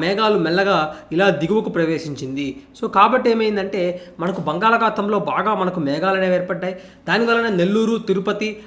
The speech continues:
అలానే ఏమంటే చిత్తూరు జిల్లాల్లోకి బాగా మేఘావృతమై ఉన్న ఆకాశాలు అనేవి ఈరోజు ఉదయం నుంచి మనం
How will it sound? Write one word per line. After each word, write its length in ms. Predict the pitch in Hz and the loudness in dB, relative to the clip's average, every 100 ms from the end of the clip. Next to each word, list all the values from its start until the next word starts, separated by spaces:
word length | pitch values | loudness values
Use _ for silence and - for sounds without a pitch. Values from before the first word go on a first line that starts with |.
| - 165 | -2 0
అలానే 200 | 208 220 | 2 2
ఏమంటే 200 | 208 202 202 | 0 -4 -6
చిత్తూరు 280 | 175 240 214 | -4 -2 2
జిల్లాల్లోకి 560 | 202 202 190 185 180 180 165 - - 165 | 4 4 4 2 0 -2 -2 -8 -4 0
బాగా 200 | 185 214 165 156 | 2 2 2 2
మేఘావృతమై 580 | 202 233 220 202 208 202 | 4 4 4 0 0 0
ఉన్న 100 | 190 175 170 | 2 2 0
ఆకాశాలు 420 | 185 175 180 165 | 0 -2 0 -2
అనేవి 280 | 160 156 170 151 - - 143 | -4 -2 -2 -2 -10 -6 -2
ఈరోజు 260 | 175 175 180 143 | 0 2 0 2
ఉదయం 220 | 175 180 | 0 2
నుంచి 140 | 175 175 | 0 0
మనం 120 | 160 | -4